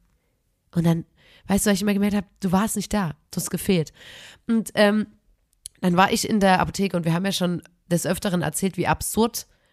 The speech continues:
das dort ist. Und ich finde jedes Mal wieder, man schnappt auch so Unterhaltungen auf. Ähm, zum Beispiel letztens, da kam jemand rein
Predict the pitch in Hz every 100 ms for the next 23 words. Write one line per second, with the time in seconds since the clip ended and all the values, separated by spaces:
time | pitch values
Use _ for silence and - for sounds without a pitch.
0 | _ _ _ - 175 - 180 - 190 226
1 | - 190 185 175 - - - _ 214 -
2 | 277 285 262 294 269 247 226 233 226 -
3 | _ 220 214 - 226 240 254 226 226 185
4 | 202 175 226 285 220 156 180 202 - -
5 | - _ - 208 208 - - - 214 220
6 | 220 254 254 - 202 190 208 220 - 196
7 | 190 180 165 165 247